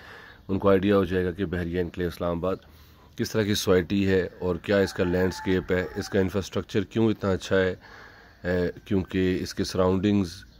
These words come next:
हिल्स का व्यू है आपके पास, मारगला मरी हिल्स है और निलोर है इसके पास। हाईली सेफ सिक्योर जगह है, रोड्स वगैरह बहुत अच्छी हैं, one of the best आपके पास इंफ्रास्ट्रक्चर है इसका।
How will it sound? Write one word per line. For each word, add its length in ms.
हिल्स 240
का 140
व्यू 320
है 80
आपके 280
पास, 420
मारगला 560
मरी 300
हिल्स 320
है 220
और 360
निलोर 420
है 80
इसके 220
पास। 400
हाईली 280
सेफ 320
सिक्योर 420
जगह 320
है, 220
रोड्स 260
वगैरह 360
बहुत 380
अच्छी 320
हैं, 220
one 220
of 120
the 240
best 320
आपके 280
पास 340
इंफ्रास्ट्रक्चर 720
है 100
इसका। 360